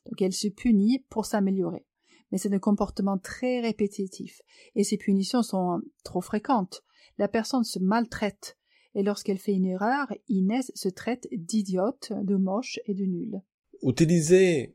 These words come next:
Speaker 2: ainsi la punition pour améliorer son comportement, c'est de la maltraitance envers soi.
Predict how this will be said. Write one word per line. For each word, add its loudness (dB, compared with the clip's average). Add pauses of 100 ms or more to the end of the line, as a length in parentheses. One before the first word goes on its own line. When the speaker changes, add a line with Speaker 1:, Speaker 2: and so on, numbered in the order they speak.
Speaker 2:
ainsi 2
la 8
punition 4
pour 6
améliorer 6
son -4
comportement, 2 (100)
c'est 6
de 10
la 10
maltraitance 6
envers 4
soi. -8